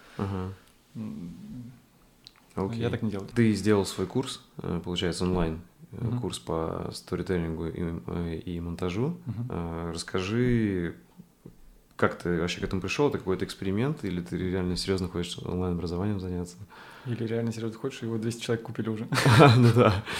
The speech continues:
Speaker 1: Ну, то есть это, как получается, уже серьезно, да.
Speaker 2: Ну да.
Speaker 1: Э,
Speaker 2: А, я его не, не сделал до конца.
Speaker 1: Ага.
Speaker 2: А, знаешь, говорят, что, типа, если ты хочешь чему-то научиться, начни учить этому других.
Speaker 1: Ага.
Speaker 2: Э,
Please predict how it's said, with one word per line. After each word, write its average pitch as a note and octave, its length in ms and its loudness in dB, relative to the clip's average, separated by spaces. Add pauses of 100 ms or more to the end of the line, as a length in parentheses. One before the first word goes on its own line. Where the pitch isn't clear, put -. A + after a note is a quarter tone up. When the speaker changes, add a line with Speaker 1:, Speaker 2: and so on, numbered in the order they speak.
(120)
Speaker 1:
Ну, F3 140 8
то A2 100 8
есть G#2 160 6
это, G#2 200 4
как F#2+ 220 0
получается, F#2 600 0
уже F#2+ 260 2
серьезно, E2+ 480 -4
да. E2+ 180 -6 (280)
Speaker 2:
Ну A#2 160 -2
да. A2+ 460 -10
Speaker 1:
Э, - 20 -2 (720)
Speaker 2:
А, A#2 380 2 (580)
я B2 160 8
его C3+ 140 6
не, C3+ 240 6
не C#3+ 160 2
сделал A#2+ 220 4
до G2+ 60 -4
конца. C#3+ 360 -4 (220)
Speaker 1:
Ага. F#2 100 0
Speaker 2:
А, G2 400 -2 (1400)
знаешь, D3 160 4
говорят, A2+ 240 6
что, - 120 -10
типа, - 180 -14
если G2+ 140 -10
ты - 40 -14
хочешь A2 260 -4
чему-то G#2+ 240 -6
научиться, G#2+ 480 -4
начни G#2+ 380 -6
учить G#2+ 240 -6
этому G2+ 260 -10
других. G#2 400 -2
Speaker 1:
Ага. F2+ 400 0
Speaker 2:
Э, A#2+ 80 -4